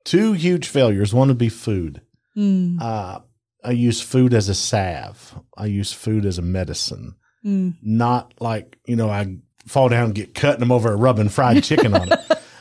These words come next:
Speaker 1: Uh, food
Speaker 2: Comfort.
Speaker 1: is a, yeah,
Speaker 2: Yes.
Speaker 1: it's, it's a comfort. It's a mental thing that
Speaker 2: Yeah.
Speaker 1: that hamburger is my best buddy and never talks back, always loved me, and he's always there for me. So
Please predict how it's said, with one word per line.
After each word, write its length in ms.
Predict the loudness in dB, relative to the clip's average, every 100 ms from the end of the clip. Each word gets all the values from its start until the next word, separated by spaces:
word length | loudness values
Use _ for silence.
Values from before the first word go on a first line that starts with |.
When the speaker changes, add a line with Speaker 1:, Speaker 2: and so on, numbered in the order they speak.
| _ -4
Speaker 1:
Uh, 520 | 0 2 0 -4 -12 -18 -20 _ -20 _ -20 -18
food 460 | -14 -2 0 2
Speaker 2:
Comfort. 680 | 4 4 4 0 0 -4 -8
Speaker 1:
is 60 | -4
a, 40 |
yeah, 180 | 0 0
Speaker 2:
Yes. 220 | 0 -2 -4
Speaker 1:
it's, 80 | -6
it's 100 | -8
a 60 |
comfort. 480 | -8 -2 -2 -2 -6
It's 120 | -4
a 40 | -2
mental 500 | 0 0 -2 -6 -10
thing 340 | -8 -10 -8
that 220 | -8 -4
Speaker 2:
Yeah. 240 | -2 -2 -2
Speaker 1:
that 80 | -8 -18 -20 _
hamburger 760 | -2 2 2 2 0 -2 -8 -8
is 240 | -6 -4 -4
my 160 | -4
best 520 | -4 -4 -4 -6 -12 -12
buddy 400 | -12 -12 -18 -12
and 300 | -8 -8 -8 _ _ -20 _
never 400 | 0 2 4 2
talks 460 | -2 -2 -4 -4 -10
back, 340 | -8 -8 -8 -8
always 500 | 0 0 2 -2 -4
loved 320 | -8 -8 -8
me, 300 | -6 -6 -6
and 160 | -6 -4
he's 180 | -6
always 480 | -4 -2 -2 -2 -6
there 200 | -8 -12
for 220 | -16 -20 -20
me. 200 | -20 -20 _ _ _ _
So 460 | -8 -4 -4 -6